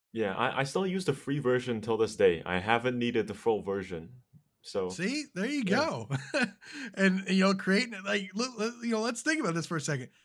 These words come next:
Speaker 2: You use what comes to you on Windows, which most computers you buy now have Windows. You
Speaker 1: Mm-hmm.
Speaker 2: then use DaVinci Resolve, which is free, and then YouTube itself to create account. Uh, you know, you can use, like, Canva,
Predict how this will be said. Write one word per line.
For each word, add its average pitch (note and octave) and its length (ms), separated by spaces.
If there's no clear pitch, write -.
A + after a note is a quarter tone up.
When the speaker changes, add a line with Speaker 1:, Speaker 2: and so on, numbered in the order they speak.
Speaker 2:
You E3 140
use G3 420
what F3+ 240
comes G3+ 340
to G#3 60
you G#3+ 140
on F#3+ 160
Windows, F3 520
which D3 220
most D#3 220
computers E3+ 420
you F3 60
buy D3+ 200
now D#3 120
have E3 200
Windows. C3+ 520
You C3 140
Speaker 1:
Mm-hmm. C#3+ 80
Speaker 2:
then F3+ 180
use F#3+ 200
DaVinci F#3 380
Resolve, E3 440
which F#3 140
is G3+ 120
free, C#3+ 480
and E3 140
then D#3+ 260
YouTube G3 500
itself F#3+ 480
to D3+ 100
create F3 420
account. E3 580
Uh, B2+ 400
you D3+ 100
know, D3 100
you D#3+ 200
can F#3 180
use, E3 260
like, C#3 240
Canva, F#3 920